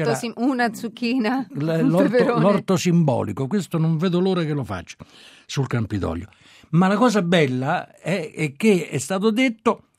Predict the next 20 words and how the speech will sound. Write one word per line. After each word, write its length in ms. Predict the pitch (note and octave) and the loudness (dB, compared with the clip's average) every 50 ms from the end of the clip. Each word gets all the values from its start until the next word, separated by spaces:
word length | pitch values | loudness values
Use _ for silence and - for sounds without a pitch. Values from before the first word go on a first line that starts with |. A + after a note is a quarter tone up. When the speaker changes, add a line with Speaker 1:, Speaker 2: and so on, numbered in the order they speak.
| _ _ _ _ | _ _ _ _
Speaker 1:
come 540 | - G3+ A#3 C4+ C#4 C#4+ C#4+ C4+ C4+ C4 A#3+ | 2 4 6 6 6 6 4 4 4 4 2
hanno 240 | G#3 F3 E3+ E3+ E3+ | 2 2 0 0 -2
fatto 460 | - - D3+ F#3 G3+ - - G3 G#3 | -2 -2 -2 -2 -2 -4 -4 -4 -4
gli 100 | G3+ F#3 | -2 -2
Obama 560 | F3 D#3+ D3 C#3 C#3 G#2+ G2 G2+ G#2 A2+ B2 | -2 -2 -2 -4 -4 -2 -2 -2 -4 -4 -4
alla 160 | C#3+ C#3 B2+ | -4 -6 -6
Casa 300 | A#2 - A#2 G2+ - G2 | -6 -6 -8 -8 -8 -8
Bianca. 500 | E2+ D#2+ D2+ - - - - - - - | -10 -10 -14 -16 -16 -18 -20 -16 -12 -10
E 260 | - A#3 C4 C#4 C4+ C4 | -6 -4 -2 -2 -2 -2
questa 300 | - E4 D#4+ A#3 - C#3+ | -2 -4 -6 -4 -2 -2
è 20 | B2+ | -2
la 80 | B2+ | -2
chiave, 320 | C3 C#3 F3+ - C3+ - B2+ | -2 0 0 0 0 -2 -4
è 60 | C#3+ | -6
la 100 | D3+ D3+ | -6 -6
spiegazione, 640 | C3 - E3+ E3 D3+ E3+ E3 - - C3+ A2+ F#2 A2 | -6 -8 -8 -6 -6 -6 -8 -8 -8 -10 -8 -10 -10
capito? 360 | A#2+ D3+ D#3+ E3 C3+ B2+ C3+ _ _ _ _ - E3 E3+ | -10 -8 -6 -6 -6 -8 -10 _ _ _ _ -20 -8 -2
L'esplosione 840 | C#3+ E3 F#3 - - - _ - F#3+ G3 F3 E3+ A3+ A#3 A3+ G#3 F#3 | 2 2 2 2 0 -4 _ 0 2 2 2 2 4 4 4 4 4
improvvisa 760 | F3 E3+ C#3+ C3 E3 F#3+ F3+ D#3+ D#3 F3+ E3 B2+ G2+ A#2 A2+ - - _ _ _ _ _ _ | 2 2 0 0 0 0 0 0 0 0 -2 -2 -2 -4 -6 -8 -10 _ _ _ _ _ _
dell'ortomania 1200 | - A#2+ G2+ C3+ C3 C3+ C#3+ D#3+ D#3+ D#3 D3 C#3+ - D3+ C#3+ D3 D3+ D#3+ D#3+ C#3 A2 G2 F2 E2 | -10 -6 -2 0 0 2 4 4 4 2 2 -2 -2 -2 0 0 0 0 -2 -4 -6 -8 -10 -14